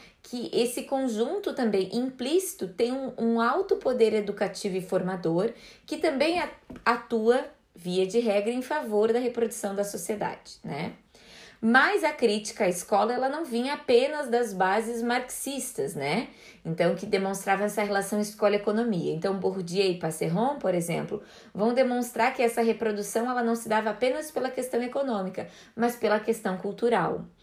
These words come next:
Então, para esses autores, a dinâmica da reprodução social,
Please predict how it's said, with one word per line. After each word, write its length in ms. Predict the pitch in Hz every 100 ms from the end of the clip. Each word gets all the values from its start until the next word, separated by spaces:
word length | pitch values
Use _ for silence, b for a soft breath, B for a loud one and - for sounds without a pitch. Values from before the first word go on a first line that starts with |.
| b b -
Então, 160 | 196
para 160 | 202 226
esses 380 | 226 302 - 220
autores, 640 | 208 196 214 262 330 220
a 80 | 190
dinâmica 600 | 180 196 202 269 320 254
da 80 | 208
reprodução 500 | 196 190 180 175 180
social, 640 | 175 170 - 170 175 240